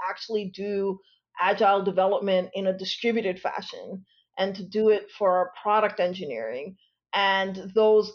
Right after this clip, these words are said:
tools didn't exist. So even back then, you actually developed a lot of those tools for yourselves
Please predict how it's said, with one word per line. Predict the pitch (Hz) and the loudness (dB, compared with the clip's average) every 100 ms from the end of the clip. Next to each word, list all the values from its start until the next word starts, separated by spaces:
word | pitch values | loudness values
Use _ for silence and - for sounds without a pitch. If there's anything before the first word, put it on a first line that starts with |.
| - | -10
tools | 294 285 254 - | -4 0 0 0
didn't | 214 185 | 0 -2
exist. | 180 214 220 196 - _ _ _ | -2 2 2 2 -6 _ _ _
So | - - 220 208 202 | -8 0 4 4 2
even | 247 254 240 | 0 2 2
back | 208 190 190 | 2 0 0
then, | 214 226 185 175 185 _ _ | 2 4 2 -2 -10 _ _
you | 202 208 208 | -10 -2 2
actually | 202 214 - 220 202 185 - _ | 4 2 -2 -6 -4 -8 -10 _
developed | 202 190 - 202 208 196 190 | 0 0 4 6 6 2 0
a | |
lot | 185 180 180 | 2 4 4
of | |
those | 202 190 - | 0 -2 -6
tools | - 208 190 185 - _ _ _ - - | 0 4 4 2 -4 _ _ _ -8 2
for | 220 214 | 4 4
yourselves | 185 - 208 190 123 180 190 - | 2 0 4 4 4 0 -4 -16